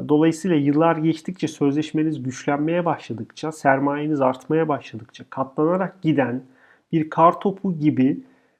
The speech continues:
e, buradaki birikiminiz büyüyor ve her geçen yıl sizin için daha fazla bir değer,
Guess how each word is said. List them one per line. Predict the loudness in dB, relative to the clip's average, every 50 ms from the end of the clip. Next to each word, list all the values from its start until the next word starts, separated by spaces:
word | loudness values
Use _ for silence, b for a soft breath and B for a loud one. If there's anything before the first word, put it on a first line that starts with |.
| b -4
e, | -4 -2 -2 -2 -4 -2 -2
buradaki | 0 0 0 0 -2 -4 -4 -4 -2
birikiminiz | 0 -2 -2 -2 -2 -2 0 0 -2 -2 -4 -6 -10 -14 -10 -6
büyüyor | -2 0 2 2 4 4 4 2 2 -2 -4 -10 b b b
ve | -8 -8
her | -6 0 2 2 2 2
geçen | 2 0 0 0 -2 -4 -6 -6 -6 -6
yıl | -4 -4 -4 -4
sizin | -6 -6 -6 -2 -2 -2 -2
için | -2 -6 -8 -4 -2
daha | -2 -2 -2 -4
fazla | -4 -4 -4 -4 -2 -4 -4 -4
bir | -4 -6 -4 -2
değer, | -2 0 0 2 2 0 0 0 -4